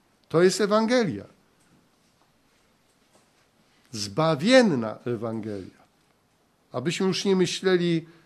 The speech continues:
że ja tu coś muszę po swojemu. Nie. Skoro ja umarłem, ty umarłeś, ty umarłaś, bądźmy myśli Chrystusowej. To jest o wiele cenniejsze.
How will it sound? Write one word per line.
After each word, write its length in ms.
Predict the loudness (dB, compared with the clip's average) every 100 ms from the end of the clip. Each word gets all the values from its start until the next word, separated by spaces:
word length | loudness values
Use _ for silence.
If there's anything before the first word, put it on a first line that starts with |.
| _
że 180 | -2 2
ja 180 | 4 2
tu 160 | 0
coś 380 | 0 0 -2 -2
muszę 360 | -2 -2 -2 -4
po 160 | -6
swojemu. 600 | -8 -8 -6 -6 -8 -10
Nie. 360 | -6 -4 -2 -4 -10 _ _ _ _ _ _ _ _ _ _ _ _ _ _ _ _ _ _ _ _ _ _
Skoro 340 | -4 0 2
ja 160 | 4 4
umarłem, 640 | 4 2 0 -2 -4 -6 -12 -20 _ _ _ _ _ _ _ _ _ _ _ _ _ _ _ _ _ _ _ _
ty 120 | 2
umarłeś, 760 | 4 6 6 4 2 -2 -6 -12 _ _ _
ty 120 | 2
umarłaś, 640 | 2 2 0 -2 -10 -14 -18 _ _ _ _ _ _ _ _ _ _ _ _ _ _ _ _ _ _ _ _ _ _ -2
bądźmy 340 | 0 0 0
myśli 380 | 2 2 0 -4
Chrystusowej. 840 | -4 -8 -8 -8 -4 -4 -4 -6
To 100 | -8
jest 160 | -10 -8
o 60 | -4
wiele 220 | -2 -2
cenniejsze. 680 | -4 -4 -2 -4 -8 -16